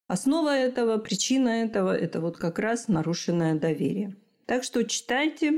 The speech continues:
осознавайте, смотрите, слушайте, и постепенно у вас будет складываться другая картина. А самое главное –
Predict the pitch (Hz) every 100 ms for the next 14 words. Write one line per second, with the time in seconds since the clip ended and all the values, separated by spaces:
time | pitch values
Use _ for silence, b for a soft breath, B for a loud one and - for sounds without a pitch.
0 | 302 202 - 170 170 165 165 220 262 269
1 | 240 - 175 165 180 233 247 185 - 165
2 | 226 - 196 196 - 190 175 - 196 247
3 | 262 202 - 170 170 185 226 233 226 196
4 | 165 165 196 196 170 175 165 - 170 170
5 | 170 165 165 165 165 156 156 170 170 165
6 | 170 196 196 - 233 202 - 302 269 214
7 | 190 170 156 147 180